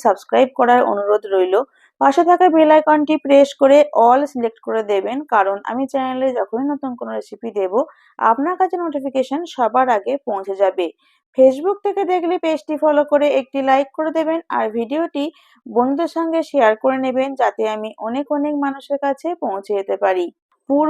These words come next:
ভরে লেচিগুলো আমি খুব সুন্দরভাবে তৈরি করে নিয়েছি, দেখেই বুঝতে পারছেন একটুও ফেটে নেই, তার মানে পুর বেরোনোর কোনো সম্ভাবনা কিন্তু নেই। এইবার কচুরিগুলো বেলে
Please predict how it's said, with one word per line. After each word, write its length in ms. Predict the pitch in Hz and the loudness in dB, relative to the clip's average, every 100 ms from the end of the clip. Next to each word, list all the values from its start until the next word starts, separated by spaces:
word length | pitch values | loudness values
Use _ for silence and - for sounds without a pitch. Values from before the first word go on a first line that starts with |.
| 311 | 2
ভরে 260 | 320 285 294 262 | 2 2 -2 -2
লেচিগুলো 420 | 240 247 233 254 247 | -4 -6 -6 -4 -4
আমি 100 | 247 | -4
খুব 120 | - 262 - | -6 -6 -6
সুন্দরভাবে 500 | 196 190 247 254 269 220 | -8 -2 -2 -2 -2 -2
তৈরি 200 | 208 202 | -2 -2
করে 140 | 233 240 | -2 -2
নিয়েছি, 260 | 233 208 - 214 | -4 -8 -10 -4
দেখেই 300 | 196 175 247 269 | -4 0 -2 -2
বুঝতে 300 | 220 196 - 214 | -4 -6 -4 -2
পারছেন 360 | 208 202 - 208 - 220 | -2 -4 -6 -8 -6 -8
একটুও 300 | - - 254 254 | -6 -2 -2 -2
ফেটে 300 | 220 220 269 262 | -4 0 0 0
নেই, 120 | 269 285 | -4 -4
তার 140 | 226 202 208 | -4 -4 -6
মানে 160 | 208 214 _ | -8 -10 _
পুর 160 | 233 262 | -2 0
বেরোনোর 400 | 262 277 262 262 262 | 2 0 -2 -8 -12
কোনো 160 | 214 214 214 | -10 -10 -8
সম্ভাবনা 500 | 185 190 190 185 185 185 | -10 -6 -4 -4 -6 -10
কিন্তু 300 | 180 180 - 247 | -14 -10 -4 -2
নেই। 160 | 185 139 120 _ _ _ - | -2 -4 -8 _ _ _ 4
এইবার 320 | 277 294 302 330 | 6 8 6 6
কচুরিগুলো 480 | 285 - 240 240 247 247 | 0 0 0 2 2 4
বেলে 160 | 220 | 4